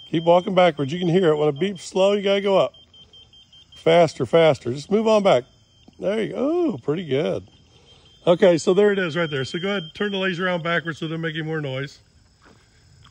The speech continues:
And if we were, we were doing, we could figure out slope. We can figure out e-, everything we want on this thing, but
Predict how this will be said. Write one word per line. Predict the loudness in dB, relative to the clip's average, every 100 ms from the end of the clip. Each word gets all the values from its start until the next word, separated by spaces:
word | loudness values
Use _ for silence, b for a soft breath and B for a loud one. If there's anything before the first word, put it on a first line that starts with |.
| _ _ _ _ -8
And | -2 0 0
if | -2
we | -2
were, | 0 0 -2 -8
we | -4 -2
were | -2 -2
doing, | 0 2 2 0 -6 -8
we | -8
could | -8 -4
figure | 0 2 2
out | 0 -4
slope. | -12 0 4 4 4 0
We |
can | -6
figure | -4 -2
out | -2 -2
e-, | -2 -2 -2
everything | -4 -2 -2
we | 0
want | 0 -2 -4
on | -8
this | -10
thing, | -12 -10
but | -12